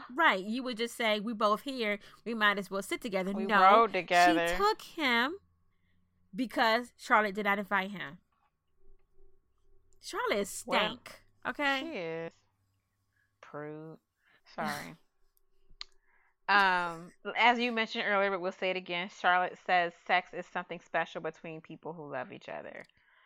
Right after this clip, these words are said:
Speaker 1: Girl, you a horny horn dog.
Speaker 2: <laughs> Look, the reason why I pointed this out is because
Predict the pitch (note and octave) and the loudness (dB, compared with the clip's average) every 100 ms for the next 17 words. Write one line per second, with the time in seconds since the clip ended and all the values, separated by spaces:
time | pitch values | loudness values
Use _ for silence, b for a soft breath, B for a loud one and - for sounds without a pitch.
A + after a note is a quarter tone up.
0 | _ - D4+ D4+ D4 D4 D#4 C#4 A3+ B3 | _ -6 2 4 4 2 0 0 0 0
1 | B3 B3 G#3 F#3 E3+ D#3+ D3+ C#3 _ _ | 0 0 0 2 2 2 0 -4 _ _
2 | _ - - - - _ E5+ - - C#5 | _ -16 -16 -20 -20 _ 4 4 2 0
3 | - G#4+ G#4+ - G#4 D#4+ - - B B | 2 -2 -2 0 2 2 0 -14 B B
4 | B B A#3+ A4+ D#4+ G#4+ D5 A#4+ G4 D#4 | B B -2 0 2 0 0 0 4 4
5 | D#4 - D4+ C#4 B3+ - - G#3 F3 E3+ | 4 0 -4 -4 -8 -8 2 4 4 0
6 | - - _ _ _ _ _ b b b | -10 -20 _ _ _ _ _ b b b
7 | - C4 A#3 A#3 - A3 G3 F#3 - | -2 -2 -2 -8 -2 0 0 -2 -8